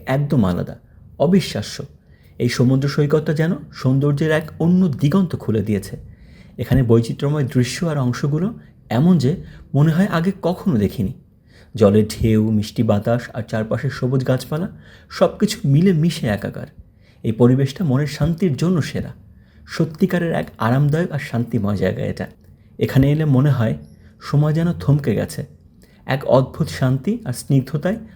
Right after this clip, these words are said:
মন ভরে যায়, যে একবার এখানে আসবে, সে নিশ্চিত আবার ফিরে আসবে। এই সৈকতের মায়া কাটানো সত্যিই কঠিন। এবার ফেরার পালা, মন না চাইলেও যেতে হচ্ছে।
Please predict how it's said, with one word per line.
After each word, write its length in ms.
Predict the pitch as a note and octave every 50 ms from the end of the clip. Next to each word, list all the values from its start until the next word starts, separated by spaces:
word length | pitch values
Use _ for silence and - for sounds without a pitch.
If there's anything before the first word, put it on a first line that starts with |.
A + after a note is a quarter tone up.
| - -
মন 160 | A#2 A#2+ C#3 C3
ভরে 280 | - - A2 G#2 G2+
যায়, 180 | F#2+ - - - - - - _ - - - - - - _ _
যে 120 | - A#2+ A2
একবার 300 | G#2 G#2 G#2 B2 C3+ D3+
এখানে 280 | C#3+ C#3+ E3 D#3+ D#3+
আসবে, 300 | D#3 C#3+ C#3+ D#3 G3 A3 A#3+ - - _ _ _ _ _ _
সে 140 | - - B2
নিশ্চিত 420 | A#2+ C#3 D#3 D3+ - - G#3+ F#3 - - -
আবার 280 | B2 C#3 D#3 F#3 D3+
ফিরে 300 | - - A2 G#2+ G#2 G2+
আসবে। 280 | F#2+ F#2+ - - - - - - - - - - - -
এই 80 | G#2
সৈকতের 500 | G#2 - A2+ A2 A2+ A2+ B2+ A#2+ D#3+ D3+
মায়া 200 | C3+ A#2+ A#2 A#2+
কাটানো 340 | A#2+ D#3 D#3 - C#3 A#2 - - -
সত্যিই 400 | - - - A2+ - - - D#3 C#3
কঠিন। 280 | - A#2 - - - - - - - - - - _ - _ - - - - - - - - -
এবার 240 | A#2+ A2 B2+ F3+ - - - - _ -
ফেরার 260 | - G#2+ G2 F#2+ F#2
পালা, 300 | - F2+ F2+ F#2 F2 - - - - - - - - -
মন 140 | G#2 A2 G#2+
না 200 | A2 G#2+ G#2+ G#2+
চাইলেও 320 | - C3 C#3 E3 G3 F#3
যেতে 280 | A#2+ - G2+ - - F#2+
হচ্ছে। 420 | G2 F#2 - - - - - -